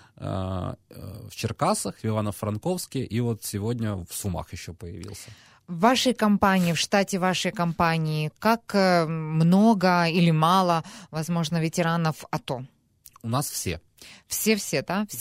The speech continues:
Speaker 1: Да.
Speaker 2: и на производстве, и в, э, в руководстве, да?
Speaker 1: Нет, только, э, скажем, в нашем фронт-офисе.
Speaker 2: А, фронт-офисе,
Speaker 1: Да,
Speaker 2: так?
Speaker 1: потому что производство — это
Speaker 2: Мгм.
Speaker 1: там завод огромный, где работает много-много людей,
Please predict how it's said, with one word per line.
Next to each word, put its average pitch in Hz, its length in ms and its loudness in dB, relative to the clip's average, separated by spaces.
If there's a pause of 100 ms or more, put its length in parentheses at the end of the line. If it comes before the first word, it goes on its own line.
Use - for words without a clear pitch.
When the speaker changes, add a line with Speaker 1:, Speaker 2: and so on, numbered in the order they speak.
Speaker 1:
Да. - 20 6
Speaker 2:
и 196 160 0
на 196 140 4
производстве, 175 920 0
и 175 240 -4
в, 147 220 -10
э, 151 480 2
в 143 280 -4
руководстве, 170 760 0
да? 180 140 -4
Speaker 1:
Нет, 107 480 0
только, 123 640 0
э, 104 140 -4
скажем, 107 420 -2
в 98 60 -6
нашем 110 340 -2
фронт-офисе. 107 760 -2
Speaker 2:
А, 180 100 4
фронт-офисе, 175 600 0
Speaker 1:
Да, 113 60 4
Speaker 2:
так? 90 80 0
Speaker 1:
потому 180 140 0
что 120 100 2
производство — 123 600 2
это 110 100 0
Speaker 2:
Мгм. - 60 -2
Speaker 1:
там 113 160 0
завод 127 420 0
огромный, 113 540 0
где 101 220 -2
работает 104 560 -2
много-много 104 580 0
людей, 110 480 0